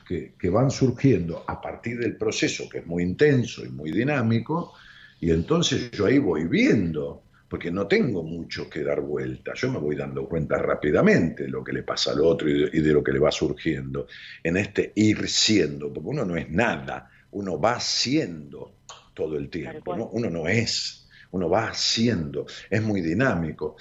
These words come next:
Speaker 1: Entonces, en ese ir siendo, por ahí, el día uno no es igual al día sesenta y cinco. Entonces le dije, "Vos necesitás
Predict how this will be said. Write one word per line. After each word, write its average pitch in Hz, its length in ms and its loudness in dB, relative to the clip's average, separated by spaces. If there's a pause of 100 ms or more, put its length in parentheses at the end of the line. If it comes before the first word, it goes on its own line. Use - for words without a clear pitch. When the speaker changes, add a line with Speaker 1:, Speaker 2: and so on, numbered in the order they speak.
(200)
Speaker 1:
Entonces, 107 380 2
en 107 160 4
ese 143 360 2
ir 156 260 4
siendo, 90 640 0
por 76 180 -2
ahí, 90 360 2
el 82 180 -2
día 156 240 6
uno 127 520 0
no 104 120 -4
es 135 160 -2
igual 80 220 0
al 78 140 0
día 85 300 0 (200)
sesenta 82 520 -2
y 85 80 0
cinco. 76 600 -6 (200)
Entonces 107 260 4
le 113 80 6
dije, 95 220 0 (280)
"Vos 117 560 4
necesitás 131 1160 -2